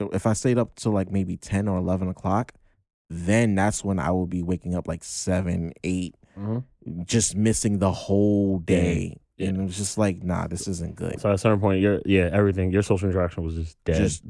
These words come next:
Speaker 1: dead.
Speaker 2: If you didn't have days off, it was it.
Speaker 1: That was it, bro. And, and, and you know what's messed up? Even on my days off, I was still up all night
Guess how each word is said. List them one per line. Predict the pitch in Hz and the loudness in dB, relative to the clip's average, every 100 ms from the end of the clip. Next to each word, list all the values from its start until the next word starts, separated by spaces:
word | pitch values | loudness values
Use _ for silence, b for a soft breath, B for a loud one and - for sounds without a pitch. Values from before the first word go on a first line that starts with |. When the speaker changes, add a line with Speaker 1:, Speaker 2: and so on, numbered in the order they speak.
| 87 - | -16 -4
Speaker 1:
dead. | 110 101 98 | 2 4 4
Speaker 2:
If | 101 | 4
you | 110 | 4
didn't | 113 | 4
have | 104 92 | 4 4
days | 98 95 | 4 6
off, | 95 85 | 4 2
it | 90 | 2
was | 85 | 2
it. | 87 - _ _ _ _ _ _ - | 2 0 _ _ _ _ _ _ -6
Speaker 1:
That | 98 92 | -2 -2
was | 92 - 87 | -4 -6 -6
it, | 85 - | -6 -4
bro. | 92 101 | 0 2
And, | 120 131 | 4 4
and, | 135 143 | 4 4
and | 131 131 | 4 2
you | 143 131 | 2 4
know | 135 | 4
what's | 135 113 | 2 2
messed | 110 - | 0 2
up? | 143 - - | 0 0 0
Even | 127 131 | 2 2
on | 107 110 | 2 2
my | 107 | 2
days | 92 104 113 90 | 2 2 2 2
off, | 98 120 147 - _ _ _ _ - | 2 2 0 -10 _ _ _ _ 0
I | 107 | 2
was | 104 | 0
still | - - 139 120 | -4 0 2 4
up | 98 - | 2 0
all | 95 90 | -2 -2
night | 87 73 | -4 -8